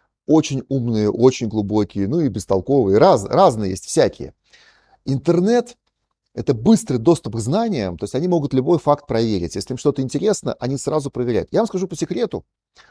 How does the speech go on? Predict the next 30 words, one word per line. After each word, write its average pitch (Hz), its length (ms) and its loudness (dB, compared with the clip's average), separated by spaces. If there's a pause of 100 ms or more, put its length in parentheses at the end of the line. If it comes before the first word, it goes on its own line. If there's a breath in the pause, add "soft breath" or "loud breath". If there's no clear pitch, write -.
(200 soft breath)
что - 220 -8
я 165 600 2 (280)
в - 160 -20
ТикТоке 147 520 4
уже 110 180 0
целую 135 280 2
неделю. 110 380 0
Я 107 300 2
делаю 104 340 -2
ТикТоки 175 440 -2
и 139 360 -2 (160)
пробую 117 380 2
себя 90 320 -4
там 82 200 -8
в 87 40 -6
этом. 69 280 -8 (500 soft breath)
И 104 100 -6
меня 147 180 0
поражают 139 480 -2
комментарии, 139 720 -6
которые 101 300 -8
пишут - 280 -10
эти 98 160 -8
люди. 92 240 -6
У 71 40 -8
меня 160 120 -4
там 143 160 -6
коротенький 156 480 0
двадцатисекундный 151 840 -2
ТикТок - 480 2